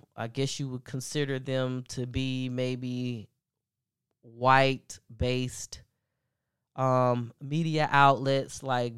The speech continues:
Vogue or, you know, some of those outlets there, you know, the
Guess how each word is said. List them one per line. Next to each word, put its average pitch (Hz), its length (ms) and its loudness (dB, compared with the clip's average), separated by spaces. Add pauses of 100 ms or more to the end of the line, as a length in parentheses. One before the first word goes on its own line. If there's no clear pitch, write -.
Vogue 123 600 2
or, 107 680 -6
you 262 160 -4
know, 143 200 4
some 156 280 -2
of 143 100 -2
those 139 380 2
outlets 131 580 0
there, 127 420 0 (1000)
you 156 120 -8
know, 131 200 4
the 123 120 -2